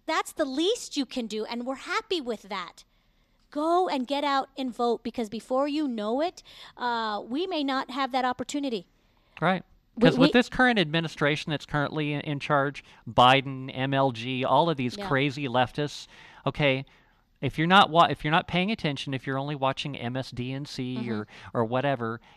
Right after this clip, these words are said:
Speaker 2: you may not realize that Biden is depleting the military resources,
Speaker 1: Oh,
Speaker 2: depleting
Speaker 1: absolutely.
Speaker 2: our military.
Speaker 1: Oh.
Speaker 2: He's selling our strategic reserves which are there for the purpose of protecting our country in case,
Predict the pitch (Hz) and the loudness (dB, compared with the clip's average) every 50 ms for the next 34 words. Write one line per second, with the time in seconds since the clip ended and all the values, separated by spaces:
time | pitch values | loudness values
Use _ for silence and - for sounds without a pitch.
0 | _ - 143 147 160 165 170 175 170 - - 143 160 180 165 139 123 113 110 110 | _ -4 -2 -2 0 0 0 0 0 0 0 -2 -2 0 0 2 2 2 2 2
1 | 117 113 - - - 120 117 - - _ - 127 - 131 139 156 170 160 135 117 | 0 -2 -4 -2 0 0 0 -2 -6 _ -10 0 6 6 8 8 6 4 0 -4
2 | 113 113 123 135 _ _ _ _ _ _ _ _ - - 151 131 - - 143 - | -6 -6 -8 -10 _ _ _ _ _ _ _ _ 0 0 0 2 2 0 0 0
3 | - 175 165 156 151 143 135 131 127 127 - _ _ - 131 127 131 120 123 120 | 2 2 2 4 2 0 -2 -4 -6 -8 -12 _ _ -4 -2 0 0 0 0 -2
4 | - 135 120 113 110 107 117 117 120 - - 98 95 214 - - 95 - - - | -2 -2 -2 -2 -2 -4 -6 -6 -6 -6 -6 -6 -6 -6 -8 -12 -12 -4 2 4
5 | 349 370 349 339 - 339 - 359 359 - 233 - - 269 165 156 160 160 151 135 | 6 8 8 8 6 6 8 10 10 10 10 10 8 8 8 8 8 8 6 6
6 | - 160 147 135 - 139 - - - 415 226 220 - - - - 214 220 240 254 | 4 2 2 2 -2 -6 -4 2 4 6 6 6 6 4 6 10 10 12 12 10
7 | 247 220 196 - 175 175 175 165 151 - - - - - - - - 190 170 - | 8 6 8 10 10 10 10 10 6 0 -8 -20 -18 -16 -6 2 2 2 2 2
8 | - - 240 233 220 233 - - 180 180 165 151 135 135 160 185 226 220 185 165 | 4 4 4 6 4 2 0 2 2 4 4 4 4 6 6 8 10 10 10 8
9 | 160 170 190 196 - - - - _ _ _ _ - - - - 175 175 160 - | 8 6 2 -2 -6 -8 -14 -16 _ _ _ _ -20 -12 -2 2 2 2 4 2
10 | - - - - 160 160 156 143 123 139 160 185 226 226 202 180 175 170 180 175 | -4 -4 2 6 6 6 6 6 2 2 4 4 6 6 6 6 6 6 4 0
11 | - - - _ - 175 165 151 151 - - - - - - - 180 160 - - | -4 -14 -12 _ 0 0 2 2 0 0 6 6 6 6 8 6 4 4 4 -2
12 | - 151 160 156 151 139 - - - - _ _ _ _ - - 180 165 - - | 2 6 6 6 6 4 -2 -12 -20 -20 _ _ _ _ -2 0 0 2 4 4
13 | 196 196 - - 220 202 190 175 - - 185 190 185 - - 180 160 156 - - | 4 4 4 2 4 6 6 6 6 6 2 2 2 0 -2 -2 -2 -2 -2 0
14 | 180 180 175 156 - - | 0 2 2 0 -2 -8